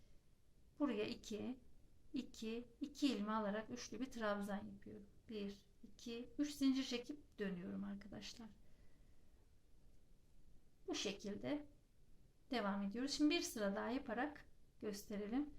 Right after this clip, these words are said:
Burada tığımı doladım. İlk trabzana giriyorum. Beş tane trabzan yapıyorum. Zincirle birlikte. Bakın iki trabzan yaptım. Üç trabzan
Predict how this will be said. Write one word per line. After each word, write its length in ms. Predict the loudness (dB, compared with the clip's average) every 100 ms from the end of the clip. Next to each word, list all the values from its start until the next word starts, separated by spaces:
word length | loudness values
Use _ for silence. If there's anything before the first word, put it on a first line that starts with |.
| -10 -12 -14 -16 -16 -2
Burada 280 | 2 4 4
tığımı 340 | 10 10 10
doladım. 520 | 6 4 4 4 4 2 -6
İlk 300 | -2 -2 2
trabzana 540 | 6 8 8 4 2
giriyorum. 640 | 2 8 10 10 8 2 0 -8 -16 -20 -20 -20 -20 -20 -2
Beş 260 | 2 4 2
tane 340 | 2 2 2
trabzan 460 | 2 2 2 4 4
yapıyorum. 540 | 4 2 -2 -4 -4 -8 -16 -18 -10 2
Zincirle 500 | 6 6 6 4 4
birlikte. 540 | 2 2 -2 -4 -6 -8 -18 -20 -20 -18 -20 -20 -20 -20 -20 -20 -20 -20 -20 -20 -20 -14
Bakın 240 | -12 -8 -6
iki 240 | -4 -4
trabzan 500 | -2 2 2 2 2
yaptım. 840 | 4 4 2 -2 -8 -4 -2 -2 -4 -18 -20 -20 -20 -20 -18 -18 -10
Üç 300 | -4 -4 -4
trabzan 960 | -6 0 4 4 2 4 6 6 4